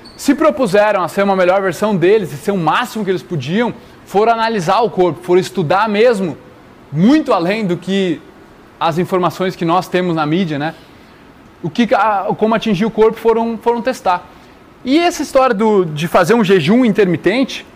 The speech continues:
era onde eu comecei, tá, mas ele, eles testaram o jejum intermitente com gordura. E aí que foi meu segredo. Porra, eu não vou ficar sem, sem nada, eu não vou ficar, eu digo. Então, se, teu, se eu posso botar uma gordura pra dentro e tomar água, limão e os suplementos,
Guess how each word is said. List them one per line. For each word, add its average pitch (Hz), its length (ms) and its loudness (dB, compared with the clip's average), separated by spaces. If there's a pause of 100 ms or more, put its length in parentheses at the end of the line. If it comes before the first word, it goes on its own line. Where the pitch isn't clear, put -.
(640)
era 262 200 4
onde 277 220 2
eu 277 40 2
comecei, 262 300 -2
tá, 349 240 0 (240)
mas 175 140 0
ele, 254 220 0
eles 294 300 2
testaram 254 360 0
o 254 40 -4
jejum 226 240 -2
intermitente 254 460 -4 (100)
com 285 220 2
gordura. 262 520 -2 (960)
E 139 100 -2
aí 170 300 -2
que 269 60 -16
foi 262 200 0
meu 262 140 -2
segredo. 202 400 0
Porra, 165 400 -8 (220)
eu 202 120 -10
não 392 80 -8
vou 370 120 0
ficar 262 180 -6
sem, 220 220 -2 (100)
sem 320 380 2
nada, 269 300 2
eu 285 60 2
não 277 120 -2
vou 277 140 4
ficar, 202 240 0
eu 156 60 -2
digo. 123 200 -8 (540)
Então, 220 220 4
se, - 360 -6
teu, 208 260 0
se 208 120 -2
eu 190 60 0
posso 226 260 -2
botar 247 240 0
uma 240 80 2
gordura 220 380 -2
pra 196 120 0
dentro 196 360 -2
e 165 100 -6 (140)
tomar 156 260 -2
água, 196 340 0
limão 175 540 0
e 175 60 -2
os 165 80 -6
suplementos, 202 440 -6